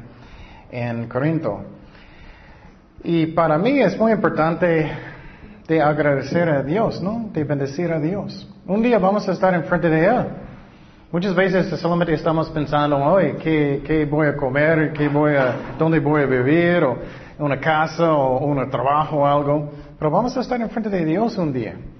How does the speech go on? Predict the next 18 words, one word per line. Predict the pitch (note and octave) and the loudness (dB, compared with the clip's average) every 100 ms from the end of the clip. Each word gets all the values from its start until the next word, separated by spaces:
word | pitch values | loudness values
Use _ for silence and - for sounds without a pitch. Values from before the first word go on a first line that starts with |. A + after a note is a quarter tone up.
| - - - - - - - | -20 -20 -20 -20 -20 -20 -10
Esta | D3+ G#3 | -4 0
vida | F3 F3+ D#3 | 2 2 2
es | C#3 | 0
muy | D3 F3+ | 0 0
cortito, | F#3 F#3 A#3 - F#3 | 0 0 -2 0 0
¿no? | C#3+ A#3 B3 - - | 0 -2 -4 -6 -8
Tenemos | D#3 F#3+ G3 | -4 -4 -2
que | F#3 | -4
pensar | F3 D3+ D#3+ D#3 D3 | -4 -4 0 0 0
en | C#3+ | -4
eternidad. | B2+ C#3+ C#3+ C3+ G3+ G#3+ - - - - - - - - - - - - | -4 -4 -2 0 0 0 -4 -14 -18 -20 -20 -20 -20 -20 -18 -18 -16 -6
Y, | D3+ C#3+ C#3 | -2 2 4
ah, | B2+ A#2+ B2 B2+ - - | 4 2 -4 -12 -12 -8
ese | E3 F3+ | -6 -4
es | F3 | -2
el | D3 | 0
más | D3+ F3 - | 0 0 -2
importante. | C#3+ D3+ - A#3 A#3 D3+ - | -4 -4 0 0 2 -2 -4